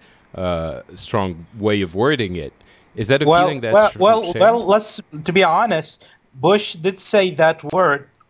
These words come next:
Speaker 2: after nine eleven. He did say it, "We're declaring a crusade." So <laughs> apparently that's stuck in everybody's head,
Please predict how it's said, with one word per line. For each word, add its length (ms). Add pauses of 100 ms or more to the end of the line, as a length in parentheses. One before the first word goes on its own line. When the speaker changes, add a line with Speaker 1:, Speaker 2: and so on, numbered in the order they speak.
(160)
Speaker 2:
after 360
nine 260
eleven. 380
He 120
did 180
say 260
it, 140
"We're 120
declaring 560
a 60
crusade." 760 (1080)
So 440 (100)
<laughs> 100
apparently 480
that's 340
stuck 380
in 120
everybody's 640
head, 300